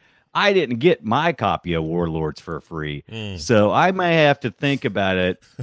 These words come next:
Speaker 2: <laughs>
Speaker 1: before I buy
Speaker 2: Yeah,
Speaker 1: it.
Speaker 2: it's still relatively current game, so it's, you know, kinda
Speaker 1: Yeah.
Speaker 2: priced,
Speaker 1: But
Speaker 2: priced
Speaker 1: it
Speaker 2: accordingly.
Speaker 1: looks, it looks amazing.
Speaker 2: Yeah, it's really cool. I like it a lot. It also, I should mention, it is pretty. It does all that stuff right. Space looks good. Ships look good.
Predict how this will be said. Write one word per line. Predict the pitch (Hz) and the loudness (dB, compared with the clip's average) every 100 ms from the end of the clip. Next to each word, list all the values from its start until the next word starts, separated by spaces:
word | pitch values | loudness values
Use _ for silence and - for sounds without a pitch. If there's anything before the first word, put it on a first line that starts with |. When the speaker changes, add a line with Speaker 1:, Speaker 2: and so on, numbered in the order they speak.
| - 104 - | -16 -20 -20
Speaker 2:
<laughs> | _ _ _ _ _ - | _ _ _ _ _ -10
Speaker 1:
before | 92 104 90 | -8 -4 -4
I | 80 | -4
buy | 78 76 | -8 -4
Speaker 2:
Yeah, | 131 | -4
Speaker 1:
it. | |
Speaker 2:
it's | 131 | -4
still | - 165 | -4 -4
relatively | 139 123 107 113 101 | -4 -4 -4 -6 -6
current | - 95 80 | -8 -10 -10
game, | 85 78 78 | -14 -14 -12
so | 87 | -12
it's, | 78 - 92 | -10 -12 -12
you | |
know, | 73 73 | -14 -14
kinda | 85 78 | -14 -8
Speaker 1:
Yeah. | 185 | -6
Speaker 2:
priced, | 82 82 - - | -4 -6 -10 -12
Speaker 1:
But | 101 | -2
Speaker 2:
priced | 196 | 2
Speaker 1:
it | 175 | 2
Speaker 2:
accordingly. | 160 185 226 | 2 0 2
Speaker 1:
looks, | 233 - - - - - _ _ _ | 0 0 -10 -16 -18 -20 _ _ _
it | 107 95 107 | -20 -20 -14
looks | 127 - | -14 -12
amazing. | 92 80 76 80 78 - | -10 -8 -10 -14 -18 -14
Speaker 2:
Yeah, | 269 | -10
it's | 277 - | -8 -8
really | 269 | -10
cool. | 165 170 107 92 - | -6 -6 -6 -8 -12
I | 120 | -8
like | 131 131 | -6 -4
it | 127 | -2
a | |
lot. | 117 98 | -2 -2
It | 107 127 | -2 -2
also, | 131 135 | -2 -4
I | 120 | -4
should | - 113 | -4 -4
mention, | 101 - 98 | -4 -4 -6
it | 92 | -6
is | 92 | -8
pretty. | - 87 87 | -8 -8 -8
It | |
does | 87 90 | -6 -6
all | 87 85 | -4 -6
that | 82 | -6
stuff | - 82 - | -8 -10 -8
right. | 85 82 | -8 -8
Space | - 82 - | -10 -10 -10
looks | 85 | -12
good. | - 85 85 | -10 -8 -8
Ships | - 85 - | -8 -12 -12
look | 80 | -16
good. | - 85 85 80 | -12 -10 -10 -12